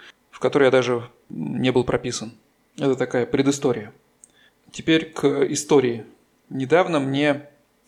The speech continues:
пришло письмо от Коммерцбанка, точнее, от, э, напрямую от какого-то сотрудника, который, э, занимается поддержкой клиентов, ну, то есть, который ведёт клиентов.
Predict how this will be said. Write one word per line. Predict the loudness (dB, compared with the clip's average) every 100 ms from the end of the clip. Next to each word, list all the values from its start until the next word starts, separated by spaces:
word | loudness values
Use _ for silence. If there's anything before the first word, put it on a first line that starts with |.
| -20 _ _ _ _
пришло | -4 0 0
письмо | -2 -4 -2 -2 -4 -18 _ _ _
от | -2 -2 -2
Коммерцбанка, | -4 -4 -2 0 0 -2
точнее, | -6 -4 -2
от, | -4 -8 -14
э, | -12 -12 -12 -14 -16 -20 _
напрямую | -12 -4 -4 -4
от | -6
какого-то | -10 -6 -6 -6
сотрудника, | -4 0 2 2 0 -2
который, | -2 2 2 0 -4 -4
э, | -4 -2 -2 -4 -6 -12 _
занимается | -12 -6 -2 -2 -2 -6 -10 -14 _
поддержкой | 0 0 -2 -8
клиентов, | -8 -2 -2 -2 -8 -12 _
ну, | -10 -8
то | -8
есть, | -6
который | -6 -6
ведёт | -4 -2 -2
клиентов. | -4 -4 -4 -6